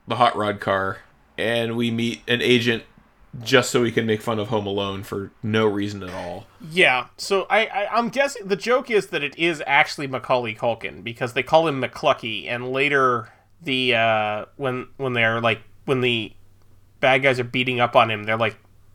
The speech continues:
Speaker 2: mentioning movies, which I assume are Macaulay Culkin movies.
Speaker 1: Yeah,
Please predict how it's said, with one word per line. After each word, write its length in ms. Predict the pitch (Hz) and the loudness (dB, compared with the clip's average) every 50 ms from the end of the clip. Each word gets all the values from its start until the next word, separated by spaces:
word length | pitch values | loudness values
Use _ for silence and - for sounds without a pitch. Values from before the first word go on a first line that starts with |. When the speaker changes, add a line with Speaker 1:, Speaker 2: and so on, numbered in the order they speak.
| - _ _ - | -20 _ _ -8
Speaker 2:
mentioning 500 | 139 131 131 131 127 135 123 117 113 113 | -4 -2 -2 -2 0 0 -2 0 0 2
movies, 420 | 127 131 123 127 113 104 101 - - | 2 2 2 2 0 -2 -4 -4 -8
which 120 | 113 - | -4 0
I 80 | 117 113 | 0 0
assume 360 | 110 - - - 139 123 117 | 0 -2 -2 -2 0 0 0
are 100 | 113 113 | 0 -2
Macaulay 380 | 113 110 - - 120 113 101 | -2 -2 -2 0 0 0 -2
Culkin 340 | 98 - 113 110 - 113 101 | -2 -4 -4 -4 -6 -8 -12
movies. 460 | 98 95 90 87 87 - 98 - - | -12 -12 -12 -12 -12 -12 -10 -8 -2
Speaker 1:
Yeah, 220 | 202 208 185 139 | 0 0 0 0